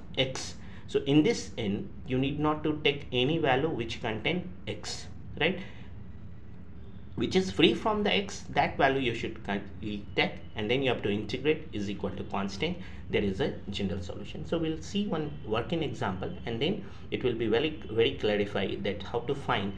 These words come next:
the exactness of a given differential equation and also their general solution. So let's start. So here we go, that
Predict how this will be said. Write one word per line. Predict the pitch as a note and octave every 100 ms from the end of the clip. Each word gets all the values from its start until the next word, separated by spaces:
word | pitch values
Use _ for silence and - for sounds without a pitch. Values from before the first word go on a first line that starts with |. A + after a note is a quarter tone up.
| - -
the | - A2
exactness | A2+ G#2+ C3+ C3+ D#3+ D#3+ - -
of | A2 G#2+
a |
given | G2 G2 A2 B2
differential | B2 A#2 B2 B2 A#2+
equation | A2+ A#2+ - E3 - -
and | C#3+ G#3 - - -
also | C3 C3 A#2
their | B2+ - -
general | G2+ F#2+ F#2+
solution. | - - - - -
So | A#2
let's | A#2+ A#2+ - -
start. | - - - - - - - - - - - - - - - - - - - - - - - - - - - - - - - - - - - - - - - - - - - - - -
So | B2+
here | A#2 B2+
we | C3
go, | A2+ A2+ G2+ - - - - - - - - - - - - - - - - - -
that | A2+ G2+ -